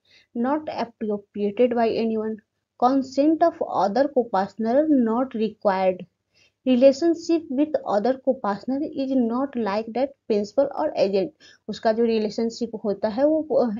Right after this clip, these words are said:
प्रिंसिपल और एजेंट का नहीं होता है, उसे किसी भी को, को पार्टनर की consent की ज़रूरत नहीं होती है,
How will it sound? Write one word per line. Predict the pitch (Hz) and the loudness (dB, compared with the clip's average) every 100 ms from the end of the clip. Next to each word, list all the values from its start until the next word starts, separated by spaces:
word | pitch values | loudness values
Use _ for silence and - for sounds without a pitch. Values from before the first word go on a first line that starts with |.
| - | -2
प्रिंसिपल | 214 - 208 233 220 285 285 | -2 -4 -4 -2 0 2 4
और | 262 | 2
एजेंट | 214 220 - | 0 -4 -4
का | 285 | -2
नहीं | 285 220 220 208 | -2 -2 -4 -2
होता | 202 - | -4 -6
है, | 196 208 _ _ _ _ _ _ _ - | -10 -12 _ _ _ _ _ _ _ -4
उसे | - 294 320 339 | 0 2 2 0
किसी | 330 285 269 - 302 311 | 2 0 0 2 4 6
भी | 311 | 6
को, | 302 277 247 247 240 - _ _ - | 6 6 6 4 -4 -12 _ _ -6
को | 240 | -2
पार्टनर | 233 220 - 277 | 0 0 0 -2
की | 277 | 0
consent | 311 262 233 233 233 240 | 0 0 2 2 0 0
की | 240 240 | -2 -2
ज़रूरत | 202 202 208 208 | 0 0 0 0
नहीं | 202 202 | 0 2
होती | 185 - 190 | 0 -4 -6
है, | 196 | -6